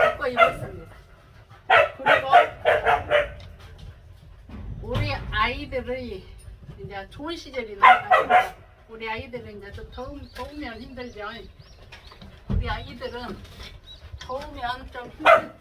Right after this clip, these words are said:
힘듭니다. 그래서 오늘 조금이라도 털을 좀 개운하게 빗으면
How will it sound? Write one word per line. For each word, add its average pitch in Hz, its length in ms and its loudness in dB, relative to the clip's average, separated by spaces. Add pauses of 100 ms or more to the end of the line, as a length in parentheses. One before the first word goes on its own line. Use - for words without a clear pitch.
(580)
힘듭니다. - 680 4 (1040)
그래서 226 260 -12
오늘 226 420 -12 (720)
조금이라도 240 800 -6
털을 311 300 -8
좀 226 360 -10 (280)
개운하게 240 520 -4
빗으면 220 800 -8